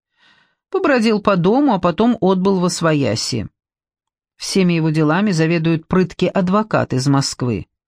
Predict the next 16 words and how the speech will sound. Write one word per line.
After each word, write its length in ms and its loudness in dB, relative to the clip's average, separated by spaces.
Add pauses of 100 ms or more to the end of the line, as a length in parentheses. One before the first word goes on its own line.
(1400)
«А 280 2
почему, 340 0
собственно, 600 0
Мухину 460 2
дачу 360 -2
вообще 460 0
выставили 560 0
на 140 2
продажу?» 640 -2
спросила 580 -2
Женя. 500 -4 (640)
«Разве 340 2
наследник 600 0
нуждается 600 0
в 20 2
деньгах?» 580 -2